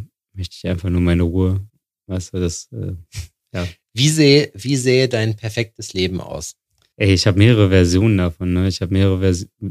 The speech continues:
Speaker 1: Versionen und, ähm, ja, ich hätte halt, auf der einen Seite hätte ich, äh, wie alle wahrscheinlich gerne ein richtig schönes Haus am See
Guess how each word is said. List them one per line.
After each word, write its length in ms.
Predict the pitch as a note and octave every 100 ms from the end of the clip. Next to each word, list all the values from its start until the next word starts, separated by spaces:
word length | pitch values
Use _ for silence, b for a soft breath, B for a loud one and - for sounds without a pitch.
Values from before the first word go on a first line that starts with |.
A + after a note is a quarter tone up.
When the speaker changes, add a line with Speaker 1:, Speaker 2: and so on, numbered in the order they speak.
| -
Speaker 1:
Versionen 540 | - F#2 F2+ G#2+ C3 C#3
und, 480 | - F#2+ F#2+ F#2 -
ähm, 540 | G2+ F#2 F#2 E2+ E2+ -
ja, 340 | G#2 F#2 G2+ D#2 G#2 _
ich 120 | - G#2
hätte 240 | F#2+ -
halt, 160 | F#2+ F2
auf 140 | G#2
der 140 | - G2+
einen 160 | G2
Seite 240 | G2 G2 F#2+
hätte 180 | F2 F2+
ich, 220 | E2+ -
äh, 260 | G#2 E2+
wie 160 | E2+ F2+
alle 200 | F2+ F#2
wahrscheinlich 420 | F2+ F2 F2+ F2
gerne 360 | - F#2 F#2 F#2+ -
ein 60 |
richtig 280 | F#2+ F2+ -
schönes 320 | - F#2 F2
Haus 180 | G2+ F#2
am 140 | G2+ F2+
See 240 | G2 A2